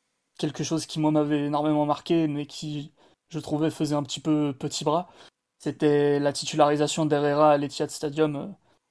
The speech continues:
en demi-finale retour de Ligue des Champions. Pour un joueur qui t'a à peu près rien apporté sur le terrain, voire qui t'a enlevé des choses, euh, je trouvais ça vraiment très étrange, alors que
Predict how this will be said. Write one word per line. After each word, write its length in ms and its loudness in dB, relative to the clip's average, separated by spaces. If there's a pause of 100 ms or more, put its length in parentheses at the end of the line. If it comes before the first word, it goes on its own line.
(380)
en 220 -10
demi-finale 520 -2
retour 280 -2
de 80 -2
Ligue 160 -6
des 100 -2
Champions. 380 -6 (960)
Pour 180 -8
un 40 -6
joueur 200 0
qui 140 -16
t'a 100 -4
à 60 -2
peu 100 -10
près 260 -10
rien 460 2
apporté 540 0 (480)
sur 100 -6
le 60 -10
terrain, 360 -2 (1040)
voire 360 0
qui 140 -12
t'a 120 2
enlevé 260 2
des 120 2
choses, 400 0 (680)
euh, 540 -10
je 160 -12
trouvais 340 -6
ça 600 0 (1700)
vraiment 480 0
très 320 -4
étrange, 360 -2 (100)
alors 240 -10
que 420 -4